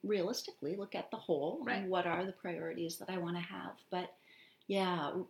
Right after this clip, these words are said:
Speaker 1: but understanding that sometimes you're gonna feel really crappy about your writing
Speaker 2: Right.
Speaker 1: <laughs> as
Speaker 2: And
Speaker 1: a
Speaker 2: that's,
Speaker 1: writer.
Speaker 2: and that's okay.
Speaker 1: Yes.
Speaker 2: And that's okay. That
Speaker 1: Yeah.
Speaker 2: happens to everybody.
Speaker 1: Yeah, and on writer Twitter, you hear other people saying that, and that can be kind of like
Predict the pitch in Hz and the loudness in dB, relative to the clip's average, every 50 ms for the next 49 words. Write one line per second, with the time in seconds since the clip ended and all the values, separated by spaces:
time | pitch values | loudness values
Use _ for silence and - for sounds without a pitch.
0 | - 190 190 - - - - _ _ _ _ - 196 196 185 185 180 - - 190 | 0 2 2 2 2 -2 -10 _ _ _ _ -2 0 2 2 2 2 2 0 2
1 | 185 185 180 175 160 165 160 151 - - - - 233 214 220 220 - - 180 165 | 0 2 4 2 2 2 0 -2 -2 0 0 2 2 2 2 0 -4 -4 -2 -2
2 | 160 160 - 175 165 170 175 170 160 - - - 175 165 160 151 147 156 151 143 | 0 0 0 0 0 0 0 0 -2 -2 0 2 2 2 2 0 0 0 0 0
3 | 139 139 131 - - 143 127 113 - - 139 135 - - - - - - - 98 | 0 -2 -4 -4 -2 0 0 0 0 -2 -4 -6 -4 -4 -6 -6 -4 -4 -6 -6
4 | - - 95 - - 85 190 180 - - - 185 190 - - 240 - - - 247 | -4 -4 -4 -4 -4 -4 -4 -6 -6 0 2 2 2 6 12 12 12 12 12 4
5 | 247 247 - - 214 240 247 247 247 240 190 180 175 165 160 - - - - 233 | 2 2 4 6 8 10 12 12 12 12 12 12 12 10 8 4 4 8 8 8
6 | 240 - - - - - 139 - - - - 160 165 - _ _ - 185 - - | 8 8 2 0 -4 -10 -8 -8 -10 -12 -12 -14 -18 -20 _ _ 2 2 2 2
7 | 175 - - 220 208 202 185 170 - 180 175 - - 175 170 170 - 185 160 160 | 2 0 0 0 0 0 0 -2 -2 -6 -6 -2 0 2 2 6 6 6 6 6
8 | 180 185 170 - - - - 170 - 180 170 170 - - - 208 208 - - 196 | 2 -2 -4 -8 -10 -12 -12 -12 -12 -10 -10 -8 -10 -10 -8 -10 -10 -4 2 2
9 | 175 160 151 143 135 - - 170 175 175 175 175 170 175 175 175 180 175 175 175 | 4 4 4 2 0 -2 -2 0 0 2 2 2 2 2 2 4 4 4 2 2
10 | - - 226 208 180 160 147 147 - - - - 165 160 160 175 - - 208 180 | 4 2 4 4 6 4 2 0 -4 -6 -4 0 0 2 2 0 -2 0 0 0
11 | 165 165 160 147 - 165 151 - - 170 - 160 170 - - 247 254 254 247 185 | 2 2 -2 -2 -2 -4 -4 -4 -4 -4 -4 -2 -2 -2 0 0 0 2 2 0
12 | 156 156 - - - - - - - - - 196 185 175 175 156 - - 156 156 | 0 -2 -2 -4 -8 -10 -12 -12 -14 -8 -6 -4 -2 -2 -2 -4 -4 -6 -6 -6
13 | 151 - - - - _ - - | -6 -6 -8 -10 -10 _ -18 -20